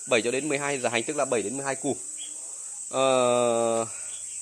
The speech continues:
còn lại ở phía ngoài này thì em có dáng hương đuôi cáo hàng dề các bác ạ. Đấy. Dề này thì xin phép được báo giá với các anh, anh chị là dề này thì em không phải, không phải đếm mầm nữa, phải rất là nhiều mầm luôn. Đây. Dề này em bán với giá là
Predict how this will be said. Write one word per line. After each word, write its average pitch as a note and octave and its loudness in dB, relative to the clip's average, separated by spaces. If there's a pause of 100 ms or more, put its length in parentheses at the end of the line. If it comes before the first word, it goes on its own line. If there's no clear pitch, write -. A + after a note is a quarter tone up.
(300)
còn D3+ 8
lại D#3+ 8
ở B2+ 6
phía B2+ 2
ngoài D#3+ 6
này C#3+ 6
thì C3+ 0
em D#3 2
có C#3 6 (840)
dáng C#3+ 6
hương F3+ 8
đuôi E3 4
cáo C#3+ 6
hàng D3 4
dề C3+ 10
các C#3 10
bác F3 12
ạ. E3+ 6 (680)
Đấy. - -2 (380)
Dề D#3 6
này D3 8
thì C#3 2
xin F3 0
phép G#3+ 4
được D3+ 2
báo C3 6
giá C3+ 4
với D#3+ -2
các F3 0
anh, E3+ 2 (480)
anh D#3 4
chị E3+ 2
là A#2+ 4 (600)
dề B2+ 4
này A#2 8
thì A2 0
em B2+ 4
không C#3+ 0
phải, - -8 (140)
không D#3 0
phải B2 2
đếm C3+ 2
mầm C#3+ 6
nữa, C#3 0
phải A2+ 0
rất C4 0
là A3+ 4
nhiều E3+ 6
mầm D3+ 6
luôn. E3+ 0 (120)
Đây. D#3+ -6 (800)
Dề E3 8
này D#3+ 8
em F3 6
bán D#3+ 8
với F#3+ 2
giá D#3 6
là F3 2